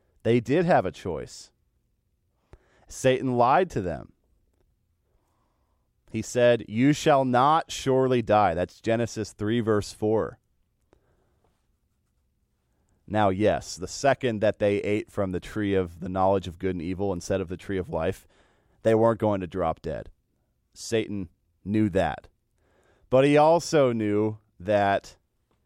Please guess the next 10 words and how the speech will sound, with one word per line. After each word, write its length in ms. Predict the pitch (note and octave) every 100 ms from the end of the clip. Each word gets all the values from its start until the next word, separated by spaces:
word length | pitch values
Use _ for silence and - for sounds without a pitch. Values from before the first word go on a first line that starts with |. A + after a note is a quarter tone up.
| _ _ _ _ _ _ _ _ _ _ _ _
Adam 300 | G2+ A#2+ C3
and 100 | A#2+
Eve 180 | A#2+ A#2
taking 380 | - B2 A#2 A2+
from 200 | A#2+ A2
the 80 | G2+
wrong 280 | G#2+ G#2
tree 320 | F#2+ - A#2 A2
would 400 | G2+ G#2+ C3+ B2+
require 800 | A2+ - A2 A2+ A2+ F2+ G#2